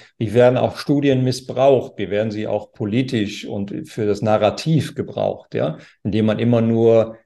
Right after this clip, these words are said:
Cherry-Picking Science betreibt. Also man nimmt sich die besten Rosinen da raus und packt sie in sein Narrativ rein,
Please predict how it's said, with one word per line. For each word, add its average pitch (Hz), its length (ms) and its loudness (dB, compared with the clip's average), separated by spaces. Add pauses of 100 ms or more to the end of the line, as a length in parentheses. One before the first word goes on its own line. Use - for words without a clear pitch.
(160)
Cherry-Picking 131 880 2
Science 104 600 -4
betreibt. 95 640 -6
Also 101 260 -2
man 101 200 -4
nimmt 131 240 0
sich 113 200 -2
die 113 160 -8
besten 117 600 -2
Rosinen 110 560 0
da 101 140 2
raus 143 400 2
und 120 180 -8
packt 127 220 -8
sie 120 100 -4
in 117 100 -4
sein 107 200 -2
Narrativ 107 600 -6
rein, 120 420 -2